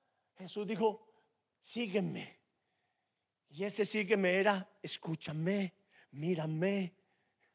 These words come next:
Era tomar el brazo de ese hijo, de esa hija, y le enseñaba los consejos que fueron hechos desde el principio, el diseño original.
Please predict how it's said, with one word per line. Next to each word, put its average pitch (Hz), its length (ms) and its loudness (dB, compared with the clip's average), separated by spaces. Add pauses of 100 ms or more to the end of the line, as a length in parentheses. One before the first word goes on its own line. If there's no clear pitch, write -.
(520)
Era 170 200 -6
tomar 180 420 4
el 180 120 8
brazo 185 520 4
de 190 120 6
ese 180 220 2
hijo, 180 300 2
de 175 120 4
esa 165 220 0
hija, 196 480 0 (520)
y 190 100 0
le 175 140 4
enseñaba 202 1200 2 (1200)
los 170 260 -6
consejos 180 1080 2 (800)
que 190 160 0
fueron 202 320 4
hechos 214 300 4
desde 170 320 2
el 170 160 2
principio, 175 840 0
el 170 120 0
diseño 208 720 0
original. 165 880 -6